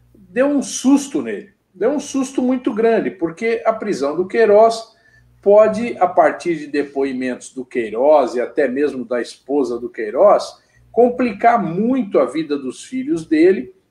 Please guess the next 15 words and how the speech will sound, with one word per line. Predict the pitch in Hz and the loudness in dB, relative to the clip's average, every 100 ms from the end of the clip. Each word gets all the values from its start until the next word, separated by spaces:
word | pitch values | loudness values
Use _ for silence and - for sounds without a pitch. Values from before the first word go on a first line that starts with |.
| _ | _
e | 349 | -6
a | 381 | -4
dele | 208 254 359 | -2 2 2
próprio, | - 170 220 233 147 | 2 4 4 4 0
eventualmente, | 123 143 139 135 120 123 113 - | -2 -4 -4 -4 -4 -8 -12 -16
né? | 117 139 | -14 -12
Nós | 143 165 | -10 -10
não | 196 | -10
sabemos | 196 196 185 214 | -6 -4 -2 -2
até | 208 196 | -2 -2
onde | 196 226 220 | -2 -2 -4
vai | 175 135 175 202 - _ _ - | -2 2 4 2 -4 _ _ 0
esse | 196 196 220 | 0 2 0
novelo | 202 220 165 143 170 165 131 | 4 4 4 4 6 6 4
aí. | 117 104 98 | -2 -6 -12